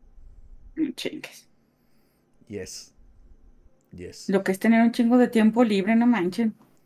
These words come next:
Speaker 2: Todavía queda un montón de cosas más de las que hizo durante la herejía, un montón de temas extra, pero ya se nos está acabando el tiempo, así que no puedo hablar de todas.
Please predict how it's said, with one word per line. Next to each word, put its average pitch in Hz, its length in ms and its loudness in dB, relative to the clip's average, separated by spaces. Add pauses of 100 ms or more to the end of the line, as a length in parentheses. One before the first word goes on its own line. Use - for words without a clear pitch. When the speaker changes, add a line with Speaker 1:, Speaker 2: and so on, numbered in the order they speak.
(440)
Speaker 2:
Todavía 240 640 -2
queda 233 180 4
un 220 80 0
montón 190 300 -2
de 185 80 -2
cosas 180 240 -8
más 156 300 -6
de 165 120 0
las 147 120 -4
que 131 100 -4
hizo 135 200 -4
durante 143 280 -4
la 123 80 -4
herejía, 127 460 -4
un 160 100 -8
montón 131 520 -4
de 143 80 -8
temas 135 340 -4
extra, 156 440 -4
pero 185 640 -2
ya 156 180 -2
se 143 120 -12
nos 135 100 -8
está 135 140 -10
acabando 113 320 -6
el 101 80 -10
tiempo, 135 320 -6
así 113 140 -12
que 107 100 -6
no 104 100 -8
puedo 104 160 -8
hablar 95 220 -10
de 87 80 -12
todas. - 440 -20